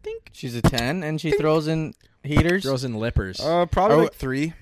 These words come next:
Speaker 2: are we talking, um, pouches?
Speaker 1: <laughs>
Speaker 2: Pouches or long
Speaker 1: No,
Speaker 2: grain?
Speaker 1: no, no.
Speaker 2: Long cut.
Speaker 1: Yeah.
Speaker 3: And, like, on the reg, right?
Speaker 1: Yeah.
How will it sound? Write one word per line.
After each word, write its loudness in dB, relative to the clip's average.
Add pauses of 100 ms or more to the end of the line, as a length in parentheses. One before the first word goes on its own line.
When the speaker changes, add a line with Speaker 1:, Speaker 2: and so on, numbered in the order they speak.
(220)
Speaker 2:
are 0
we 2
talking, 2
um, -2 (1300)
pouches? 6 (200)
Speaker 1:
<laughs> -8
Speaker 2:
Pouches 4
or 4
long 4
Speaker 1:
No, 2
Speaker 2:
grain? 2
Speaker 1:
no, -4
no. -8 (120)
Speaker 2:
Long 0
cut. -4
Speaker 1:
Yeah. -2 (480)
Speaker 3:
And, -12
like, -8
on -2
the -4
reg, -4
right? -8 (100)
Speaker 1:
Yeah. -2